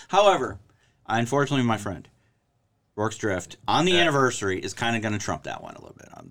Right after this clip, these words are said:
Speaker 1: I hate to say it, but the, you know, that is.
Speaker 2: Although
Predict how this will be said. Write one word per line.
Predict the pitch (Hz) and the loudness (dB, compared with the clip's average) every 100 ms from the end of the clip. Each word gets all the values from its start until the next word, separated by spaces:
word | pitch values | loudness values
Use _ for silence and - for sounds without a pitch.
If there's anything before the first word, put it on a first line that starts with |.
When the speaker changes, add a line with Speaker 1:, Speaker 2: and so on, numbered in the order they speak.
| - | -16
Speaker 1:
I | 64 | -14
hate | - - | -12 -14
to | - | -14
say | - 50 | -12 -14
it, | - | -16
but | - - | -20 -20
the, | 50 | -20
you | 50 | -20
know, | 50 | -18
that | 50 50 50 | -20 -20 -18
is. | - - - _ _ _ - - | -14 -14 -16 _ _ _ -20 -8
Speaker 2:
Although | 120 120 127 120 113 | -4 0 0 -2 -6